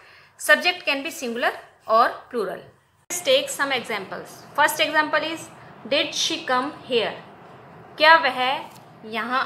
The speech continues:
आई? Before a subject, we use did in interrogative sentence. She is singular subject. Come is first form of verb. Object is not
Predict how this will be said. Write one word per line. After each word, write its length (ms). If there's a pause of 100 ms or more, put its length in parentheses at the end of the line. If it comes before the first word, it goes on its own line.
(160)
आई? 160 (1500)
Before 360
a 80
subject, 520
we 80 (140)
use 260 (200)
did 220 (800)
in 160 (120)
interrogative 580
sentence. 540 (160)
She 320
is 140
singular 340
subject. 440 (520)
Come 200
is 200
first 260
form 220
of 180
verb. 240 (960)
Object 380
is 100 (640)
not 220